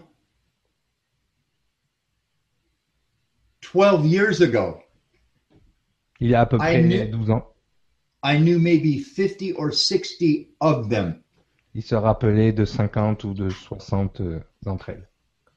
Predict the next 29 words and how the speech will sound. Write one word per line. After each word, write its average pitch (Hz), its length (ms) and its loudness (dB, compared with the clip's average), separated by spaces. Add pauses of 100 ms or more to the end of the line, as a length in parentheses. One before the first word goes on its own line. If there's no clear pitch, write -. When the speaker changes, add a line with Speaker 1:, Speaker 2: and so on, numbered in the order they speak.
(400)
Speaker 1:
But 151 260 -2
something 175 680 0
very, 170 440 8
very 147 380 2
special 143 760 -6 (200)
happened 165 480 -4
to 135 80 -4
me. 104 460 -2 (760)
Speaker 2:
Et - 40 -10
il 104 40 -6
y 101 40 -2
a 98 40 -6
quelque - 220 -6
chose 110 200 -2
d'extraordinaire, 107 840 0
de 98 100 -4
vraiment 101 280 0
spécial 107 460 -4
qui - 100 -10
lui 101 100 -4
est 101 120 -6
arrivé. 95 360 -10 (460)
Speaker 1:
And 160 260 -2
my 156 260 0
mind, 165 680 2
my 135 240 0
ego 156 560 2
was 151 340 0
opened 170 600 0